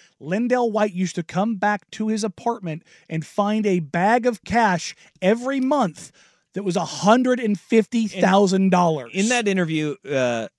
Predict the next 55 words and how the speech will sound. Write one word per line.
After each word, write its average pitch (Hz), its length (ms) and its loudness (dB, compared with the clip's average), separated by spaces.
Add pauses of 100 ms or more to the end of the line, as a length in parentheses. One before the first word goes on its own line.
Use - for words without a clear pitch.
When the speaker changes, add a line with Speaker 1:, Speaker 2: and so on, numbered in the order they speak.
Speaker 2:
Johnny 151 280 -4
Manziel 131 580 -2
said 143 200 -2
a 120 40 -2
couple 123 240 -6
of 104 80 -10
things. 98 260 -10
One 165 280 0
of 156 100 -2
them 139 180 -4
was 123 280 -4
he 139 160 -8
lost 147 320 -2
forty 156 260 -2
pounds 117 640 -6
due 123 320 -8
to 123 140 -4
a 107 140 -6
steady 131 360 -6
diet 120 200 -4
of 104 140 -14
coke. 104 420 -10 (440)
Speaker 1:
And 147 140 -6
it, 139 80 -10
we're 175 120 2
not, 190 220 2 (300)
Speaker 2:
Good 135 300 -6
Speaker 1:
we're 196 220 -2
not 214 120 4
Speaker 2:
Lord. 208 80 -2
Speaker 1:
talking 202 260 6
the 185 60 2
drink. 160 400 -4 (540)
Speaker 2:
The, 127 420 -2
and 160 320 0
so 147 460 2 (140)
he 160 200 -4
went 160 240 -4
from 131 180 -6
two - 160 -4
hundred 175 240 -2
ten 170 160 -4
pounds 135 280 -4
down 127 140 -4
to 120 80 -2
a 107 40 -4
hundred 165 380 -4
and 135 140 -6
seventy 127 420 -4
pounds 107 600 -10 (540)
after 123 360 -6
Cleveland 107 380 -6
released 95 360 -10
him. 76 180 -18
Speaker 1:
Mm-hmm. 139 280 -10